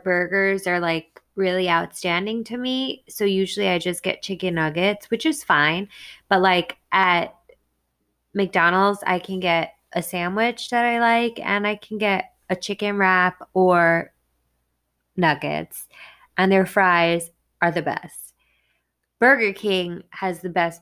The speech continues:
burgers. And I don't like their fries, but I like their onion rings.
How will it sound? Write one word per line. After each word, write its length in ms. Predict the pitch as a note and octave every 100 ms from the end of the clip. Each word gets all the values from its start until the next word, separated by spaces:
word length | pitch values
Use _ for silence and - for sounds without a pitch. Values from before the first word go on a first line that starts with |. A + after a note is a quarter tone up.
| _
burgers. 760 | F3 D#3 - - - - - _ _ _ _ _ _ _ _ _ _ _ -
And 120 | F#3+
I 80 | F3
don't 220 | G3 G#3+
like 220 | A#3 A#3
their 160 | A#3 G#3+
fries, 560 | C4 B3 G3 F#3+ F#3+
but 160 | - F#3
I 80 | F3+
like 220 | E3 E3
their 140 | F3
onion 280 | A3+ G#3+ F3
rings. 420 | E3 - - C#3+